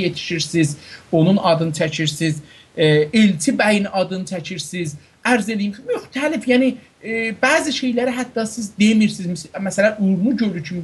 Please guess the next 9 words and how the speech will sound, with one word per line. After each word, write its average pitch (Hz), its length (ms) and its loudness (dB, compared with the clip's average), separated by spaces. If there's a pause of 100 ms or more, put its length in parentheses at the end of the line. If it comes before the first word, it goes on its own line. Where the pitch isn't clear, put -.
bir 170 120 -4
mevzunu 170 520 -2
siz 208 240 -6
demirsiniz, 240 420 2
amma 196 180 2
soruşurlar. 180 640 2 (400)
Bu 415 160 4
qədər 240 400 4
mövzunu 180 640 4